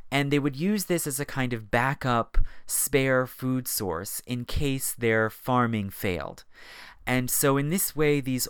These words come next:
older crops that date back to that earlier age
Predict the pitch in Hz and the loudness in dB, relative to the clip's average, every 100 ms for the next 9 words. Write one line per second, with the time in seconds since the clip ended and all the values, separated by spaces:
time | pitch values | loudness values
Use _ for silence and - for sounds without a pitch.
0 | - 139 165 165 143 - 120 104 98 - | -2 0 2 2 0 0 2 2 0 -4
1 | 113 - 123 117 107 117 120 - - 117 | -6 -4 -6 -4 0 2 2 -2 -8 -4
2 | 110 107 104 - 110 - 127 131 127 120 | -2 -4 -6 -2 -2 -2 -2 -2 0 0
3 | 120 120 120 113 | 0 -2 0 -2